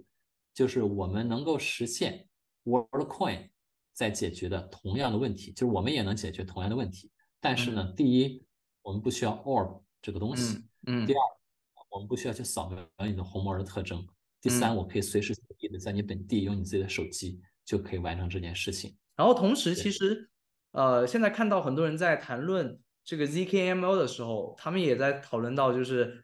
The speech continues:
Speaker 2: 可能更多关注到的也，也是一些如何把，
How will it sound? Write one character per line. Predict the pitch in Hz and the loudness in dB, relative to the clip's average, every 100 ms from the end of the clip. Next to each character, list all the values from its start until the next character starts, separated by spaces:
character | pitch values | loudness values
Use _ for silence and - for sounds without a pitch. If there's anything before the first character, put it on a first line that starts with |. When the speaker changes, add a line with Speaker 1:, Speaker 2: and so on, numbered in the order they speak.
| _ - | _ -4
Speaker 2:
可 | 135 | -2
能 | 156 | 2
更 | 214 | 4
多 | 180 | 4
关 | 175 180 | 4 2
注 | 202 185 | 2 2
到 | 170 | 2
的 | 139 | 2
也， | 127 117 113 | 2 0 -2
也 | 123 123 | -4 -4
是 | 175 | -4
一 | 170 | -4
些 | 143 147 143 143 - | 0 2 2 0 -6
如 | 135 156 | -2 0
何 | - 131 | 2 0
把， | 131 127 101 | 2 0 -2